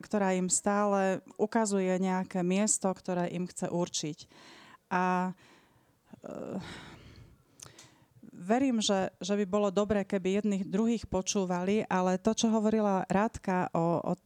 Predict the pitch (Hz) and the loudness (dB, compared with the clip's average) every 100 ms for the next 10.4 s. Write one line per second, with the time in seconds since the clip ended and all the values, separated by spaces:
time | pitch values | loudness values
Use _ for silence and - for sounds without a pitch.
0 | - 185 165 196 185 180 180 - - - | -6 -6 -2 0 2 2 0 -2 -6 -10
1 | - - 180 170 - 180 175 196 220 196 | -10 -6 -4 -4 -2 -2 0 2 2 2
2 | - - 208 202 180 190 226 - - - | 0 2 2 2 2 2 0 -2 -12 -20
3 | - - 185 190 - 208 202 214 196 190 | -16 -2 0 2 2 2 2 2 2 2
4 | 196 185 180 214 247 - 196 180 190 196 | 2 2 2 2 2 0 -2 0 0 0
5 | 190 - 190 - 175 - 185 190 180 - | -2 -4 -4 -2 -6 -4 -2 -2 -2 -4
6 | - 175 - 175 - 190 - 214 202 185 | -6 -4 -2 -4 -4 -2 0 0 0 0
7 | 180 185 180 165 170 160 156 180 - - | -2 -2 0 0 -2 -4 -6 -6 -12 -20
8 | - - - - - 190 208 208 208 196 | -20 -20 -20 -20 -6 -2 2 2 2 2
9 | - - 196 202 196 233 269 240 - 240 | -2 -4 0 2 2 2 2 0 2 0
10 | - 208 185 175 | 2 2 2 2